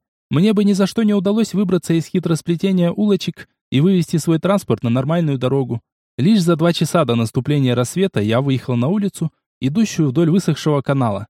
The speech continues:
Здесь хватало мостов, ведущих на противоположную сторону.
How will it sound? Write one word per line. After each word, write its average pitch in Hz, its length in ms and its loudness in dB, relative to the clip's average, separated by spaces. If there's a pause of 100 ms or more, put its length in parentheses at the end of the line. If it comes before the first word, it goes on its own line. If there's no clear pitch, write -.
(440)
Здесь 123 340 0
хватало 131 440 0
мостов, 123 420 -2
ведущих 127 480 0
на 127 100 2
противоположную 135 840 0
сторону. 104 480 -4